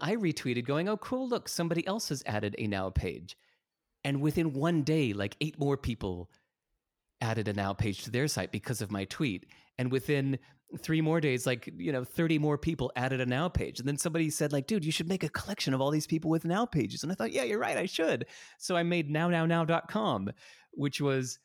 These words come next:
a collection of people with Now pages. And then I announced that. And pretty soon I had, like, you know, fifteen hundred people that were adding Now pages to their site. And I wanted to build a system that, you know, so, and, like, oh my God, it just became, like, my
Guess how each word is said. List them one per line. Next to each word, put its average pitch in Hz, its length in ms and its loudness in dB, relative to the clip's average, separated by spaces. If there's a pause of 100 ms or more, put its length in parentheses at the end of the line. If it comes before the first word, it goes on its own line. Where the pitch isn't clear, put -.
a 139 60 -4
collection 160 400 -2
of 143 60 -8
people 151 180 -2
with 139 100 0
Now 143 180 2
pages. 120 340 -2
And 139 80 -2
then 151 100 2
I 156 60 4
announced 151 400 0
that. 160 200 0
And 131 120 -6
pretty 165 160 0
soon 160 200 0
I 151 60 2
had, 139 180 2
like, 135 160 0
you 165 140 -4
know, 127 240 -2 (340)
fifteen 180 380 0
hundred 165 380 2
people 180 280 -2
that 135 100 2
were 139 180 -4
adding 151 280 -2
Now 160 200 2
pages 151 340 0
to - 80 -6
their 156 140 -2
site. 180 220 0
And 123 100 -2
I 135 40 2
wanted 156 220 2
to 135 60 0
build 175 180 2
a 160 60 2
system 180 400 -2
that, 156 140 0
you 180 100 0
know, 143 120 2
so, 151 140 -4 (500)
and, 156 260 2 (120)
like, 156 200 -6 (360)
oh 196 80 0
my 160 140 4
God, 180 180 4
it 139 80 2
just 143 160 -2
became, 160 560 2 (400)
like, 151 160 0
my 156 180 4